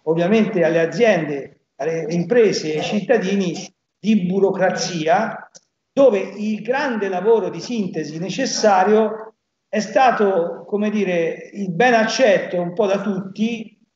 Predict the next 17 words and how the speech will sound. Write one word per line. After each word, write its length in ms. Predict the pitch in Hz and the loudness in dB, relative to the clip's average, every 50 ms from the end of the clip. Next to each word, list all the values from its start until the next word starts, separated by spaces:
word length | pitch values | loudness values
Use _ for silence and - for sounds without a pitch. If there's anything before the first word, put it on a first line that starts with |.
| _ _ _ _ _ _ - - | _ _ _ _ _ _ -14 -6
quelli 560 | - 226 240 247 269 269 254 247 226 240 233 | 0 4 4 6 6 4 2 2 0 -2 -4
che 180 | - - 214 220 | -6 -2 0 2
hanno 280 | 214 214 214 220 214 | 2 2 2 2 2
cercato 880 | 208 185 220 240 247 240 226 - - - 226 226 220 220 208 - 254 247 | 0 0 0 2 2 2 2 0 -4 -2 0 2 2 2 0 0 0 0
di 160 | 196 190 202 | 0 0 -2
rendere 640 | 202 214 214 208 202 196 170 190 190 185 175 - - - | 0 2 2 2 0 0 -2 -2 -2 -2 -4 -6 -8 -2
commestibile 840 | - 233 247 247 240 240 - 254 254 - - 226 208 196 220 208 190 | 2 4 4 4 2 0 -4 -6 -6 -6 -6 -8 -6 -4 -2 -2 0
la 140 | 180 - | -2 -2
comunicazione, 880 | - 165 160 160 160 - 151 143 - - - 196 202 190 170 147 135 135 143 - - - - | -4 -6 -8 -8 -6 -6 -6 -6 -6 -4 0 0 2 2 2 0 -4 -8 -12 -14 -16 -12 -8
perché 600 | 202 185 185 202 220 220 214 220 220 220 214 220 220 | -6 -2 2 4 4 4 4 0 -4 -8 -10 -14 -16
se 280 | - - - - 233 | -18 -10 -4 0 2
andiamo 460 | 226 226 226 220 214 254 285 311 302 | 2 2 2 2 2 2 0 2 0
a 120 | 269 262 233 | 0 0 2
vedere 640 | 220 226 220 220 226 220 196 170 165 160 151 139 120 | 4 2 2 2 2 0 0 0 -2 -4 -6 -6 -6
e 160 | - 190 196 | -2 0 0
a 80 | 190 190 | 2 2
interpretare 1120 | 202 214 208 202 226 226 185 185 226 214 190 233 214 185 165 156 143 139 131 - - - | 2 0 2 2 2 0 0 0 -2 0 2 2 2 2 0 0 -2 -4 -6 -8 -12 -16